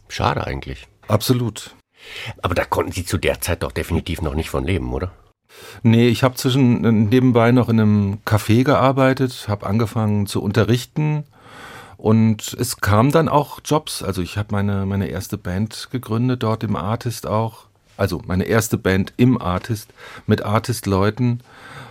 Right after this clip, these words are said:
Speaker 2: und es gab dann Auftritte. Also das war natürlich auch so, dass man was, was versucht hat, was völlig Neues zu machen. In meinen Augen neu, was es vielleicht gar nicht war und hat sich auch durchaus ideologisch ein bisschen abgegrenzt gegenüber anderen Sachen.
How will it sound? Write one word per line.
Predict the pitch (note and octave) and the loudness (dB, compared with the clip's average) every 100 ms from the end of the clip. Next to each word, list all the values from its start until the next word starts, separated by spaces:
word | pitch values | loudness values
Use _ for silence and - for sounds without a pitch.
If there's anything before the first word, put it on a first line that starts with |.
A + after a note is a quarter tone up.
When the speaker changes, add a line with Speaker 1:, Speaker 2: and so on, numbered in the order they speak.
| - | -18
Speaker 2:
und | - G#2+ G#2 G2+ G2 - - | 0 4 6 4 2 -2 -10
es | G2+ | -6
gab | - G2+ | 0 0
dann | - C3 | 4 2
Auftritte. | A#2+ C#3 - C#3+ - F2+ | 4 2 2 0 0 -4
Also | B1+ F2 F#2 F2+ F#2 F#2+ _ | -4 -6 -4 -4 -6 -8 _
das | - - | -6 -4
war | G#2+ A#2 | 0 2
natürlich | C#3+ D3 B2+ | 4 4 4
auch | B2+ | 4
so, | - C#3+ | 4 4
dass | C3+ B2+ | 4 4
man | B2+ B2 | 4 4
was, | A2+ A#2+ - | 2 0 0
was | A#2 - | -2 0
versucht | C3 A2+ C#3+ | 0 2 2
hat, | C3 | 2
was | A#2 G#2+ | 2 0
völlig | C3 B2+ A#2+ | 2 2 4
Neues | B2 A2+ B2 C3+ - - | 6 6 6 2 -2 -4
zu | - | 2
machen. | F2+ F2 F2+ D#2+ D2+ _ - | 4 2 0 -6 -8 _ -8
In | F#2 D#2+ | -4 -2
meinen | D#2 F2+ A2 | -2 2 2
Augen | - G2 D#3 C3 | 2 2 2 4
neu, | A2+ A2 A#2+ A#2+ - - B2+ | 4 4 2 -2 -10 -10 -4
was | G#2 G#2+ | -2 -2
es | G2+ | 0
vielleicht | A#2 G2+ | 2 4
gar | A2+ G#2+ | 4 4
nicht | A2+ F#2 | 4 2
war | F#2 G#2+ A#2+ A2+ | 2 4 4 4
und | F#2 G#2+ G#2 | 4 4 4
hat | A#2 B2 | 2 2
sich | D3 A#2+ | 0 2
auch | A2+ A#2 | 2 2
durchaus | C3 B2 G#2 G#2+ | 2 2 2 0
ideologisch | A2+ A#2+ A#2 A#2 D3 C3+ | 2 4 4 4 4 2
ein | B2 | 2
bisschen | B2 - A#2+ A#2 A#2 | 2 4 4 4 4
abgegrenzt | G#2 - G#2+ F#2 F2+ E2 - | 0 0 -6 0 0 0 -6
gegenüber | - F#2 F2 F#2+ F2+ | -4 -2 -2 -2 -4
anderen | D#2 F2+ F#2+ G2+ | -4 -4 -2 -4
Sachen. | E2+ D#2+ E2 D#2 | -4 -6 -8 -10